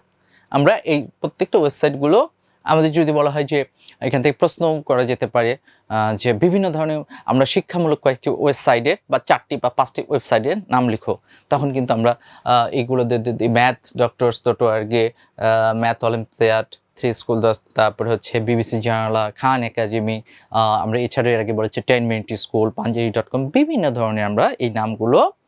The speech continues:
দিয়ে দিব। আচ্ছা, এছাড়াও দেখো আমাদের, আহ, আরও কিছু সাইট রয়েছে বাংলাদেশের জনপ্রিয় শিক্ষকদের জন্য, স্টুডেন্টদের জন্য।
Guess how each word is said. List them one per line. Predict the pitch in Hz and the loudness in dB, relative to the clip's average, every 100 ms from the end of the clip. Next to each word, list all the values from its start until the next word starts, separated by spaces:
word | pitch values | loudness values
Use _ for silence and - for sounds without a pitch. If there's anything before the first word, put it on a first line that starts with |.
| _ _ _ _ - | _ _ _ _ -2
দিয়ে | 127 120 | 0 2
দিব। | 110 104 117 _ _ - - - | 0 -4 -10 _ _ -20 -10 -4
আচ্ছা, | 110 - 107 - _ _ _ _ _ _ _ _ _ _ _ - - - | -4 -2 -6 -6 _ _ _ _ _ _ _ _ _ _ _ -16 -6 0
এছাড়াও | 175 - 196 127 | 0 2 0 0
দেখো | 120 104 131 | -2 -4 -2
আমাদের, | 147 123 120 120 214 302 _ - - | 0 0 0 2 0 -2 _ -20 -4
আহ, | 107 107 110 107 104 104 _ _ _ _ _ _ _ _ _ - - | 0 2 2 0 -2 -8 _ _ _ _ _ _ _ _ _ -6 0
আরও | 143 160 | 2 2
কিছু | 160 - 139 123 160 - _ _ _ _ _ _ _ - | -2 0 2 0 0 -10 _ _ _ _ _ _ _ -6
সাইট | - 131 110 | 2 2 2
রয়েছে | 117 - | -4 -4
বাংলাদেশের | 110 107 104 - 110 | -4 -4 -4 -4 -2
জনপ্রিয় | 110 107 110 | -2 -2 -2
শিক্ষকদের | 113 123 - 117 - 117 | -2 -4 -6 -10 -4 -4
জন্য, | 101 113 110 107 110 - | -2 -2 0 -2 -4 -8
স্টুডেন্টদের | - 139 147 139 120 107 | 0 2 2 0 -6 -4
জন্য। | - 107 107 | -2 -2 -2